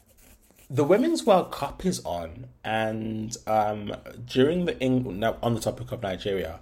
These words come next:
during the England and Nigeria game,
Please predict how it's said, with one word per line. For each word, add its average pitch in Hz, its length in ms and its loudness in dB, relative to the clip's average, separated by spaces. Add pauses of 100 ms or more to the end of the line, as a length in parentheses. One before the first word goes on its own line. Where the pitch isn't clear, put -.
(300)
during 202 320 6
the - 140 0
England 117 720 2
and 104 180 -2
Nigeria 95 840 -2 (100)
game, 82 600 -10